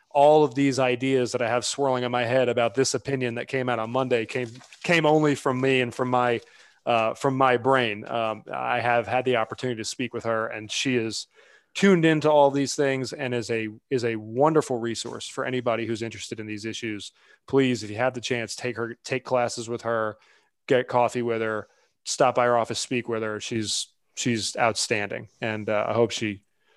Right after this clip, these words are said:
you know, listens to this and isn't too disappointed in a lot of my takes on it. Um, I'm sure I've said some things wrong that I'll be getting a text message about at some point this week, but, uh, <laughs> but yeah,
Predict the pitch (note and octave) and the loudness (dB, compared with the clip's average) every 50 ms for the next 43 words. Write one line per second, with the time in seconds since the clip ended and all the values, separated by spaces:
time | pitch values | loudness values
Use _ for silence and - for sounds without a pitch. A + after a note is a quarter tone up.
0 | _ _ _ - A#2 G#2+ G#2+ A#2+ A#2 - - A#2 - G#2 A2 G#2+ - - A2+ A2 | _ _ _ -2 -2 2 2 2 2 2 0 -2 -2 -4 -4 -4 -2 -2 -4 -4
1 | G2 A2 G2+ - - G#2+ A#2 G#2 - - - - A#2 A2+ A2 G#2+ G#2+ G#2 G#2 G#2+ | -4 -6 -6 -6 -4 -4 -4 -4 -6 -6 -4 -2 -2 0 0 -2 -2 -2 -2 -2
2 | G#2+ G#2 G#2 G#2 G2 F#2+ - A2+ G#2+ G2 - - A#2 G#2+ G#2 G#2+ A2 - - _ | -2 -2 -2 -4 -6 -4 -2 -2 -2 -2 -4 -4 -4 -4 -4 -6 -6 -8 -12 _
3 | _ _ _ _ _ - - G#2 G#2 G#2 A2+ A#2 A#2 G#2+ - _ - A#2 A#2 A2+ | _ _ _ _ _ -6 -4 -2 -2 -2 -4 -6 -10 -14 -18 _ -4 -4 -2 0
4 | - B2 A2+ A2 A2 G#2+ - - A#2 G#2 - A2+ G#2 - A2 A2 A2 G#2+ A2+ A2+ | 2 4 4 4 2 2 2 2 2 2 -2 -4 -4 -4 -4 -4 -2 0 0 0
5 | A2+ A2 G#2 G#2+ G#2+ G#2+ G#2 A2+ A2 A2 G#2+ G#2 G#2 G2+ - A2+ A2 - A#2 A2 | 0 0 -2 -4 -4 -4 -2 -2 -2 -2 -2 -4 -4 -2 -2 -2 -2 -2 -6 -6
6 | - - G2+ A2 G2+ A2+ G#2 G#2+ G#2+ - - - B2+ A2+ G#2 A2 G#2+ G#2 G#2 - | -8 -8 -8 -6 -4 -2 -2 -2 -4 -4 -2 -2 -2 -2 -2 -6 -8 -8 -10 -12
7 | - A2+ - A#2+ A2 G#2+ A2 - - B2 A#2 A#2 A#2 A#2 A#2 A#2+ C3+ - _ _ | -12 -12 -10 -8 -10 -10 -10 -10 -8 -8 -8 -6 -8 -8 -8 -10 -12 -14 _ _
8 | - A#2+ - _ _ _ _ - A#2 A#2+ A#2+ A2 G2 | -20 -20 -20 _ _ _ _ -2 2 2 2 2 0